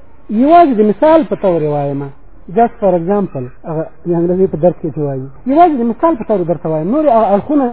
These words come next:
چې چا د چا په باره کې ویلي، دا یې زه نه یادوم. هغه نه پوښتنه وکړه چې آیا په سعودي کې یا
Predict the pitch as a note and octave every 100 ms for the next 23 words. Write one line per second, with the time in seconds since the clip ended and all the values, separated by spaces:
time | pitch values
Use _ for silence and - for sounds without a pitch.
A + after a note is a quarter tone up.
0 | - - - G#3+ D4+ D#4+ C#4 D#4 D#4 B3
1 | C4 C#4+ C4+ D4 E4 C#4 A3+ D4+ D4 C4+
2 | C#4+ D4+ D3+ D3 C3+ C#3 - - C#4 G4+
3 | F#4+ - F#4+ E4 E4 E4+ B3+ B3 - -
4 | - - A3+ A#3 - - C#4+ D4+ A#3+ C4+
5 | B3+ D4+ - C#4+ B3+